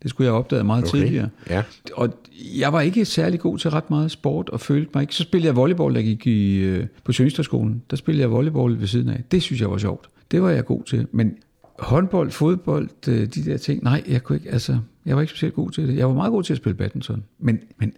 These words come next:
Speaker 1: aldrig noget i det der niveau. Jeg synes også, det var sjovt at spille tennis, men det var så svært, fordi så mange tennisbaner var der ikke, og man skulle have nogen at spille med og sådan noget, ikke? Så
Speaker 2: Ja, det er man nødt til.
Speaker 1: Ja. Så jeg tror, altså, f-, fodbold synes jeg jo var,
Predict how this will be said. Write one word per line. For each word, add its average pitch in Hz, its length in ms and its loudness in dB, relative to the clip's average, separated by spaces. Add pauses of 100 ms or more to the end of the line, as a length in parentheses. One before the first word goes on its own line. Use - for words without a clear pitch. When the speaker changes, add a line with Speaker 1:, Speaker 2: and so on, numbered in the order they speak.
(100)
Speaker 1:
aldrig 120 340 2
noget 101 300 4
i 104 80 2
det 92 200 -2
der 95 220 -2 (300)
niveau. 117 260 2
Jeg 113 80 2
synes - 100 -4
også, 151 120 2
det - 80 -2
var 135 60 0
sjovt - 180 0
at 135 60 -2
spille 123 200 0
tennis, 139 440 0
men 101 120 2
det 127 100 2
var 143 120 2
så 101 140 -4
svært, - 340 -2
fordi 113 240 -2
så - 120 -2
mange 104 180 2
tennisbaner 107 500 0
var 92 140 2
der 98 80 0
ikke, 104 120 0
og 104 40 2
man 101 120 2
skulle 156 220 2
have 127 80 4
nogen 104 160 2
at 95 60 0
spille 107 300 0
med 120 160 2
og 92 80 -2
sådan 98 100 -4
noget, 110 100 0
ikke? - 100 -6
Så - 100 -8
Speaker 2:
Ja, - 40 -4
det 104 140 -2
er 110 40 0
man 147 100 2
nødt 82 200 0
til. 80 140 -2 (140)
Speaker 1:
Ja. 104 140 0 (500)
Så - 120 -4 (120)
jeg 107 80 -2
tror, 135 160 0
altså, - 220 -6
f-, - 360 -12 (120)
fodbold 185 420 2
synes 139 260 -2
jeg 120 60 0
jo 110 80 0
var, 95 260 -2